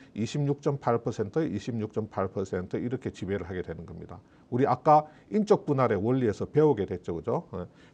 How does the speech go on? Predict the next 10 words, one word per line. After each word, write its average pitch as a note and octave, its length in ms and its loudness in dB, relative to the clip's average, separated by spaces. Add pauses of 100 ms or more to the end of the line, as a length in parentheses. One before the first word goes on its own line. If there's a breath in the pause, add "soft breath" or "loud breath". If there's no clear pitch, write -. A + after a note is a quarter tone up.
회사를 F#3 380 8
인적 G#3+ 280 2
분할로 C3 440 4
두 - 100 -8
개로 A#2 240 4
나누게 A2 400 0
되면 G#2+ 540 0 (260 soft breath)
우리 A#2+ 220 2
김 G3 240 4
회장님이나 B2 1040 4